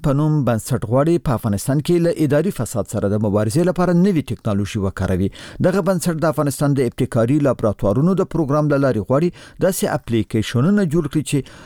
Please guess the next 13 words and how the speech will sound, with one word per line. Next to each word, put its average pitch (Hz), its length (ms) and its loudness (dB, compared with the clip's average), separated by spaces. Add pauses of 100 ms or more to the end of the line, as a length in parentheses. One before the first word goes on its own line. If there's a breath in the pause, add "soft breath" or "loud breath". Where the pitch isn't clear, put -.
(260 loud breath)
په 131 320 2
وسیله 120 420 0
یې 170 180 2
له - 140 -8
فساد 127 320 -2
سره 151 240 2
مبارزه 101 480 0
ګړندۍ 101 320 0 (100)
شي. - 160 -6 (260 loud breath)
قاسم 165 320 0
سولمل 147 460 0
راپور 90 340 -2
لري. 101 180 -6